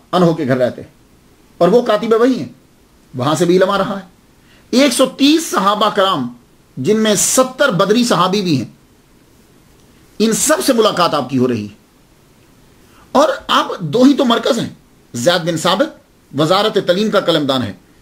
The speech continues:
उम्मे सलमा रदी अल्लाह तआला अन्हा अकीदत का मरकज है, सहाबा अकीदत के लिए वहां भी आते हैं, माँ हैं उनकी, और ज़ैद बिन साबित रदी अल्लाह तआला अन्हु के घर में ही आपके अब्बा रह रहे हैं और इनके घर में आपकी वालिदा रह रही हैं।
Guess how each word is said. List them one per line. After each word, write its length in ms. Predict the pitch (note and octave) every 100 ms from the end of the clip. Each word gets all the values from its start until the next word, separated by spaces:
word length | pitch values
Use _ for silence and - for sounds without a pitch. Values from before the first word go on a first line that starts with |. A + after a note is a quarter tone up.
| _
उम्मे 180 | F3 G3
सलमा 280 | F#3 F#3 A#3
रदी 200 | A#3+ A#3
अल्लाह 160 | B3 A#3+
तआला 160 | B3+
अन्हा 500 | C4+ E4 - _ -
अकीदत 320 | - A#3+ A#3+
का 120 | - F#3+
मरकज 280 | E3 D3
है, 160 | A2+ G#2 _ _
सहाबा 600 | - D#3 F#3 G3 G3+ G3+ -
अकीदत 360 | D3+ G3 A3 A3
के 80 | G3+
लिए 120 | F3+
वहां 220 | D#3+ F#3+
भी 100 | B3
आते 220 | G#3 C3+
हैं, 100 | - _ _ _ -
माँ 220 | D3+ G#3+
हैं 100 | F#3+
उनकी, 280 | D3+ A#2+ - _ _ - - -
और 100 | C#3
ज़ैद 180 | G#3
बिन 120 | G#3 G3
साबित 280 | A3 B3
रदी 180 | B3+ A#3+
अल्लाह 140 | C4 C4
तआला 180 | C4
अन्हु 200 | B3+ B3 A#3+ - -
के 80 |
घर 200 | C3 D#3
में 120 | F3 F3
ही 160 | F#3+
आपके 220 | A3 F#3
अब्बा 180 | G#3 F#3+
रह 100 | G#3
रहे 120 | G#3
हैं 140 | G3+ G3+ _ _ _ - D3
और 100 | G3
इनके 220 | B3 C4+
घर 160 | A#3
में 120 | B3+ C4
आपकी 260 | F3 C#3
वालिदा 300 | D#3 D#3+ E3+
रह 120 | F#3+ F#3
रही 200 | F#3 F#3+
हैं। 140 | G3